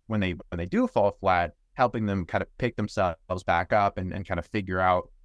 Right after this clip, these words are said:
what the right lessons are to take from that experience. Um, and, and just kind of, like, helping them reach those conclusions themselves instead of just trying to, you know, lecture at them,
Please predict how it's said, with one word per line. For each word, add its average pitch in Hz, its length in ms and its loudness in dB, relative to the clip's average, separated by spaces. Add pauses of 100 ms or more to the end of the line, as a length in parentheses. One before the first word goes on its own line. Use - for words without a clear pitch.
what 107 280 0
the 101 80 -4
right 104 260 4
lessons 98 400 -2
are 87 240 2
to 98 100 -8
take - 260 -6
from 98 120 -8
that 87 180 -2
experience. 147 760 -4 (360)
Um, 98 440 -2
and, 110 120 -2
and 113 140 -4
just 110 120 -6
kind 107 140 -2
of, 95 60 -4
like, 98 140 -4
helping 120 360 -2
them 104 200 -4
reach 104 260 -6
those 98 180 0
conclusions 95 640 -6
themselves 95 720 -2 (460)
instead 107 420 -2
of 87 100 -8
just - 220 -10
trying 95 460 -2
to, 90 400 -6 (220)
you 107 100 -2
know, 92 160 0
lecture 92 500 -4
at 85 260 0
them, 85 360 -4